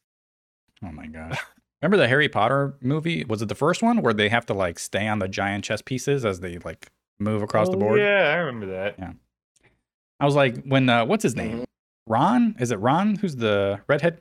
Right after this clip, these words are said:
Speaker 1: g-, kid? Uh,
Speaker 2: Ron Weasley.
Speaker 1: he was, like, on the knight or whatever, or the pawn, and the, like, the knight or the bishop is, I don't know, it's gonna, like,
Speaker 3: Dumb,
Speaker 1: kill him.
Speaker 3: Harry Potter?
Speaker 1: <laughs> Yeah.
Speaker 2: Yeah.
Speaker 1: I was, and then he was like,
Speaker 3: Yeah,
Speaker 1: "Why, why
Speaker 3: yeah.
Speaker 1: didn't he just, like,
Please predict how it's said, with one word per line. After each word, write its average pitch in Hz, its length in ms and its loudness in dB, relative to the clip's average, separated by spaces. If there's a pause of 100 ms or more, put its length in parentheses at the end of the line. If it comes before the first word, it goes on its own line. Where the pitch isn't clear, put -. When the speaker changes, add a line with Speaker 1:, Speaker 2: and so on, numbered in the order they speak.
(120)
Speaker 1:
g-, - 100 -6 (160)
kid? 190 240 -4 (600)
Uh, 110 60 2
Speaker 2:
Ron 110 300 4
Weasley. 101 460 -4 (120)
Speaker 1:
he 240 140 2
was, 208 160 4
like, 139 160 2
on 139 120 4
the 113 80 2
knight 104 360 0
or 151 100 4
whatever, 170 260 4
or 147 80 4
the 107 80 0
pawn, 143 480 0
and 107 160 -4
the, 87 140 -4
like, 85 220 -10
the 78 100 -10
knight 101 380 -6
or 107 100 -8
the 82 100 -10
bishop 123 440 -6
is, 85 180 -12
I 107 100 -4
don't 76 120 -14
know, 82 60 -16
it's 90 160 -20
gonna, - 180 -12 (340)
like, - 140 -18
Speaker 3:
Dumb, 127 240 4
Speaker 1:
kill 117 100 2
him. 117 60 2
Speaker 3:
Harry 139 220 0
Potter? 170 600 0
Speaker 1:
<laughs> - 40 -14 (440)
Yeah. 226 380 2
Speaker 2:
Yeah. - 100 2 (420)
Speaker 1:
I 196 120 2
was, 170 160 -2
and 170 160 2
then 196 100 4
he 170 140 2
was 160 140 -4
like, 147 220 2
Speaker 3:
Yeah, 151 100 8
Speaker 1:
"Why, 139 60 10
why 120 60 8 (200)
Speaker 3:
yeah. 320 80 8
Speaker 1:
didn't 359 140 2
he 330 80 0
just, 302 220 -2
like, 220 240 2